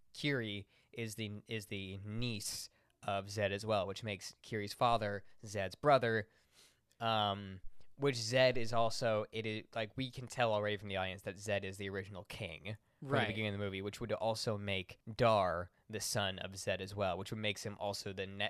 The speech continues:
Speaker 1: the, the
Speaker 2: The
Speaker 1: cousin of Kiri, <laughs> which makes their whole romantic relationship weird.
Speaker 2: But, but, but they do it very tastefully, which you'll see. It kind of has a Star Wars
Speaker 1: Kind of,
Speaker 2: thing.
Speaker 1: sure.
Speaker 2: I mean, they're cousins.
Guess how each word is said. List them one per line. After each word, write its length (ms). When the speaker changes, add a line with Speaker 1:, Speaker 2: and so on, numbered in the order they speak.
Speaker 1:
the, 360
the 80
Speaker 2:
The 60
Speaker 1:
cousin 600
of 160
Kiri, 460
<laughs> 140
which 140
makes 200
their 100
whole 160
romantic 380
relationship 540
weird. 300
Speaker 2:
But, 420
but, 280
but 140
they 160
do 160
it 60
very 240
tastefully, 500
which 220
you'll 160
see. 340
It 140
kind 220
of 60
has 200
a 40
Star 380
Wars 240
Speaker 1:
Kind 160
of, 60
Speaker 2:
thing. 220
Speaker 1:
sure. 400
Speaker 2:
I 40
mean, 100
they're 120
cousins. 540